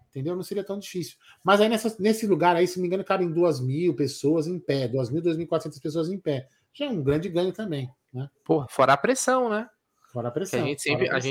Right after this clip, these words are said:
Speaker 2: gente fa-, a gente tem que lembrar do aspecto da pressão, da torcida ali no cangote do goleiro. Ah, que isso. Mas é isso, vamos ver aí se um, em algum momento é, esse assunto volta à tona, porque realmente seria bem legal,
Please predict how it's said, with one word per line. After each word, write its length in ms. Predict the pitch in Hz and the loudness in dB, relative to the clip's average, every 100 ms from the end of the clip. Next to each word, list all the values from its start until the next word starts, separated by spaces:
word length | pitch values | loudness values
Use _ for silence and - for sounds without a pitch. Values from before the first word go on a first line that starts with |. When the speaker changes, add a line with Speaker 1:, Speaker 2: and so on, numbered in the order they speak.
| 139 | -4
Speaker 2:
gente 100 | 127 | -4
fa-, 200 | - 127 | -2 -2
a 140 | - 120 | -2 -6
gente 260 | 123 131 | -8 -8
tem 100 | 143 | -6
que 80 | 135 | 0
lembrar 300 | 143 135 131 | 2 4 2
do 80 | 143 | 2
aspecto 580 | 160 - 160 156 - 196 | -2 0 0 0 -2 0
da 100 | 190 | 2
pressão, 400 | 190 247 - 165 | 0 -2 0 0
da 120 | 165 | 0
torcida 560 | - 123 - 131 151 127 | 0 -2 0 0 2 2
ali 180 | 120 | 2
no 80 | 139 | 0
cangote 480 | 139 135 127 131 131 | -2 -2 2 0 0
do 120 | 147 | -2
goleiro. 520 | 135 131 117 165 226 120 | 2 2 4 4 2 0
Ah, 260 | 165 233 - - _ _ - | 0 0 -2 -10 _ _ -4
que 160 | 185 | 0
isso. 480 | 190 127 143 - 123 113 - _ - - - - - - | 0 0 0 -2 -4 -8 -14 _ -20 -20 -20 -20 -20 -2
Mas 180 | 214 233 | 2 6
é 80 | 240 | 6
isso, 240 | 170 131 | 4 4
vamos 240 | 170 226 170 | 2 2 2
ver 160 | 170 | 2
aí 340 | 180 143 170 - _ | 4 2 -2 -6 _
se 360 | - - 180 202 | -6 -2 -2 -2
um, 320 | 165 151 147 143 | -4 -2 -4 0
em 100 | 151 | 2
algum 300 | 151 147 170 | 4 2 0
momento 960 | 170 156 147 123 139 170 165 170 151 139 _ _ - | 0 -2 -2 0 0 -2 -2 -2 -2 -4 _ _ -4
é, 340 | 135 123 120 | 0 0 0
esse 240 | - 143 165 | 0 2 4
assunto 520 | 147 - 151 151 147 | 2 0 -4 -2 0
volta 340 | 127 151 151 | 2 2 2
à 40 | 156 | 0
tona, 380 | - 131 147 147 | 0 -2 -2 -2
porque 340 | 151 139 147 | -4 -2 0
realmente 360 | 143 160 147 - | 0 0 -2 -2
seria 260 | 143 147 | 0 0
bem 180 | 139 147 | 0 -2
legal, 580 | 156 147 123 117 113 101 | -2 -2 2 4 2 -2